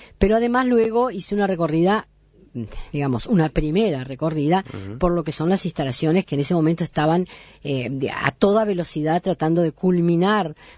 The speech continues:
Speaker 1: todo lo que tiene que ver con los stands. Recuerden que esto, además de ser una exposición ganadera, tiene que ver con una exposición de industria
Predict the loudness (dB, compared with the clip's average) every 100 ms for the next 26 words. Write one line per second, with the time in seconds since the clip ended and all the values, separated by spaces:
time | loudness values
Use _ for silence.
0 | -20 -4 2 2 2 0 0 2 0 0
1 | -2 -4 -6 -4 0 2 2 -2 -4 -2
2 | -2 -4 -4 -2 -2 -2 -2 0 -2 0
3 | 0 2 0 -6 -10 -4 -4 -2 -2 0
4 | 0 2 2 4 2 2 -4 -10 -20 _
5 | 0 0 0 0 0 -2 -4 -4 -8 -6
6 | 0 2 0 -4 -18 -8 0 2 2 0
7 | 0 2 0 0 0 0 0